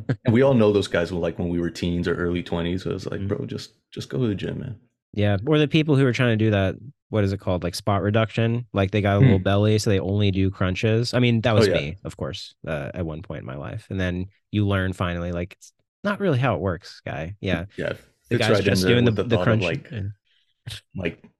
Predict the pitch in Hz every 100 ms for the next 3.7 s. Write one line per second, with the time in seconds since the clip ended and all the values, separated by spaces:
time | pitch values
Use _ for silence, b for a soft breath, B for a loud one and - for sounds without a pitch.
0 | - 123 107 107 117 107 139 - _ 151
1 | 113 120 - 120 98 95 92 - 92 92
2 | 85 - - - - - - 101 98 92
3 | - 82 - - - - -